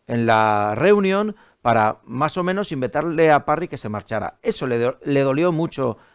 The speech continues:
a Parry y a todo su entorno, y eso fue muy injusto,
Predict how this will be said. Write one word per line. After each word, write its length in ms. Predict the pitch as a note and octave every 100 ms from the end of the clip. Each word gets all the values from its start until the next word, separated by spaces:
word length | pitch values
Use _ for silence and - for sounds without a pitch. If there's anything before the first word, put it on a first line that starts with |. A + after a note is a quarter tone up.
| _
a 200 | - A#2
Parry 300 | E3+ F#3 G3+
y 40 | D3+
a 80 | A#2+
todo 220 | C#3 C3
su 100 | B2
entorno, 320 | A2 C#3+ D#3
y 100 | D3
eso 140 | D3
fue 200 | A#2+ F#3+ -
muy 380 | F3+ E3 G3 A3+
injusto, 580 | F#3 C3+ F3+ - G2+ -